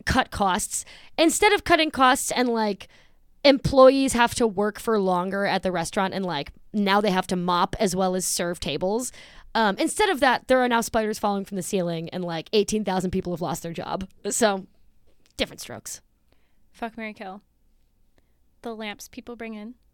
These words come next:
Speaker 2: after six P M. <laughs> Or iTunes on H P laptops. <laughs>
Speaker 1: Okay.
Speaker 2: Or lastly,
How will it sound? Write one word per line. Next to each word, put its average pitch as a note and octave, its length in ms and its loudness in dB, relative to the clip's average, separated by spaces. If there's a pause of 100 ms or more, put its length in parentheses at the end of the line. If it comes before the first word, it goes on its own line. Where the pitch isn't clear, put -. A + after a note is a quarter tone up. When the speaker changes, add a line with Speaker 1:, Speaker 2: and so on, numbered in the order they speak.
(680)
Speaker 2:
after A3+ 240 -14
six - 240 -16
P - 160 -12
M. G#3+ 180 -10 (360)
<laughs> - 40 -20 (1600)
Or A3+ 280 -4 (1200)
iTunes A#3 640 -8
on A3 200 -12
H G#3+ 160 -14
P A#3 120 -10
laptops. G#3 600 -16
<laughs> - 120 -8 (800)
Speaker 1:
Okay. - 360 -8 (680)
Speaker 2:
Or A#3 120 -6
lastly, G#3 520 -14